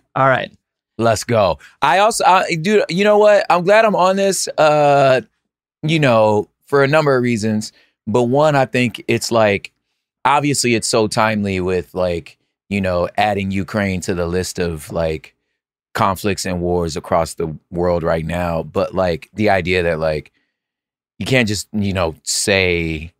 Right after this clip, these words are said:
Speaker 2: it's not like everybody in Russia is down with this.
Speaker 1: Yeah.
Speaker 2: You know what I'm saying? And it's like, it's good to remember that when you start, like, you know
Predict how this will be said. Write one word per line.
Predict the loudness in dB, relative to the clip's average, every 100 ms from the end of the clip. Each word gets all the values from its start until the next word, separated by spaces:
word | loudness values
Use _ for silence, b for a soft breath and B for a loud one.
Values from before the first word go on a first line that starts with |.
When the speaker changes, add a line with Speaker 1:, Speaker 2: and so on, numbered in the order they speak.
| _ _ _ _ _ -2
Speaker 2:
it's | 4
not | 4 2
like | -2 -10 _ -10 -6 -2
everybody | 0 0 2 2 2 0
in | -2
Russia | -2 -2 -2
is | -4 -2
down | -2 -2 -4
with | -8
this. | -10 -12 -14 -8
Speaker 1:
Yeah. | -4 -2 -2 0
Speaker 2:
You |
know | 0
what | 0
I'm |
saying? | 2 2 4 2
And | 2 0
it's | 0
like, | 0 -2
it's | -2
good | -2 -2 -2
to | -4
remember | -2 0 2 2
that | 2 0
when | -4
you | -6
start, | -2 -2 0
like, | -2 -4 -8 b b _ _ -4
you | -2
know | 0 -2 -4